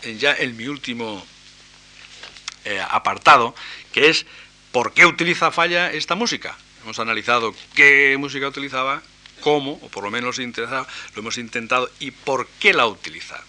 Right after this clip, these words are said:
¿Por qué viene esto? Es una copia, es... Vamos a hacer unas reflexiones ya, eh, no muy extensas sobre este último punto.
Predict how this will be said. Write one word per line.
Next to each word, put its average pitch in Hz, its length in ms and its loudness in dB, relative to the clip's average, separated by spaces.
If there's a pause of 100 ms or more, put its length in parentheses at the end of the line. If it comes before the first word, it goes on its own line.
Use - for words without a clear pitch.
(140)
¿Por 95 180 -10
qué 123 180 -4
viene 131 260 -6
esto? 214 220 -10
Es 101 160 -6
una 98 200 -6
copia, 104 420 -6
es... - 160 -8 (360)
Vamos 139 220 0
a 139 60 4
hacer 127 160 0
unas 120 180 0
reflexiones 107 640 -6
ya, 104 240 -2 (420)
eh, 95 240 -6
no 117 160 -8
muy 113 140 -6
extensas 107 480 -4
sobre 98 180 -6
este - 160 -8
último 82 320 -12
punto. - 320 -20